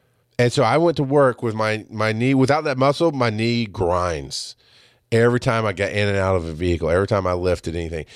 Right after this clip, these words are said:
pain constantly. And I, I went and found a different doctor.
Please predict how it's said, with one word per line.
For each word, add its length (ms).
pain 480
constantly. 580
And 100
I, 300
I 240
went 340
and 100
found 240
a 40
different 320
doctor. 500